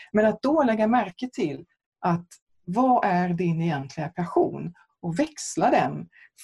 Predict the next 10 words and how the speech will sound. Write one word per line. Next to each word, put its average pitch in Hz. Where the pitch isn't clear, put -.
från 196
målbildet 165
att 165
stå 170
på 156
en 151
prispall 175
till 175
att -
hitta -